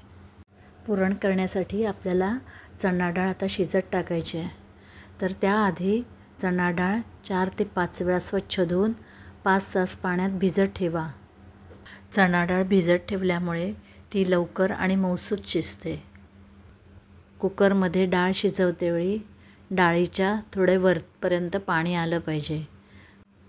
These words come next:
त्यामध्ये पाव चमचा हळद आणि एक चमचा तेल टाका. कुकरच्या दोन शिट्ट्या झाल्या की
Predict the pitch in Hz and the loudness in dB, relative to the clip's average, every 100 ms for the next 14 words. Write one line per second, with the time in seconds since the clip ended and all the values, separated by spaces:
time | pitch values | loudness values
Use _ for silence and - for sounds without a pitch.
0 | - - - 196 180 190 185 196 220 202 | -20 -20 -4 0 4 4 6 4 4 0
1 | 180 - 180 180 - 190 190 180 185 220 | -2 0 -2 -2 0 0 2 2 2 -2
2 | - - - - 185 185 185 - - 170 | -8 -20 -20 0 2 4 2 0 -2 -2
3 | 160 185 190 180 180 175 160 - 147 - | 0 -2 2 0 2 -2 -4 -6 -10 -10
4 | - - - - - - - 208 - 190 | -20 -20 -20 -20 -20 -20 0 0 4 2
5 | 180 196 185 170 180 185 202 185 185 175 | 2 2 0 2 2 2 -2 0 0 2
6 | 185 180 175 185 - - - - | 2 2 2 -2 -8 -20 -8 -2